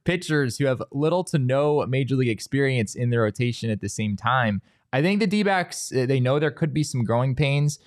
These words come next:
but Hazen talked about the quality of their defense, uh, the quality of their coaching staff, and how they feel like they're in position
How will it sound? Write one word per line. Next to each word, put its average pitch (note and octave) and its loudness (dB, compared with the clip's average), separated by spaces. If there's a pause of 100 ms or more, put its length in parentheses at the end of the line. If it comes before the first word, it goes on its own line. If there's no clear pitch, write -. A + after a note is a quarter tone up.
(140)
but B2 0
Hazen C3+ 0
talked A#2+ 0
about A#2 0
the G#2 -4
quality A#2+ 0
of G#2+ -2
their G#2 2
defense, D#3 -2 (240)
uh, A2 0
the A2 0
quality B2 0
of G2+ 0
their F#2+ 0
coaching C3 -2
staff, B2 0
and G#2 2
how A2+ 2
they G2+ 0
feel B2 0
like A2+ 0 (320)
they're C3 0
in D3 2
position A#2 0